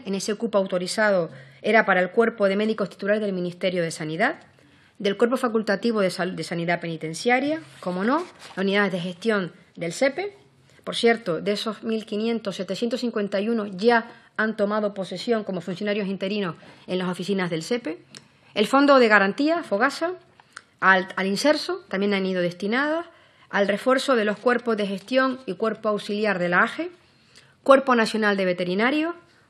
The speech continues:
Cuerpo de Ingenieros Agrónomos del Estado, para reforzar los pif, los puestos de inspección fronteriza, tan, una labor tan importante que han desempeñado siempre y especialmente en esta época y que me re-,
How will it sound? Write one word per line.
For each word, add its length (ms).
Cuerpo 320
de 60
Ingenieros 440
Agrónomos 420
del 100
Estado, 440
para 140
reforzar 540
los 160
pif, 280
los 120
puestos 200
de 60
inspección 400
fronteriza, 600
tan, 340
una 180
labor 260
tan 180
importante 600
que 80
han 80
desempeñado 480
siempre 340
y 40
especialmente 560
en 80
esta 240
época 320
y 40
que 120
me 100
re-, 140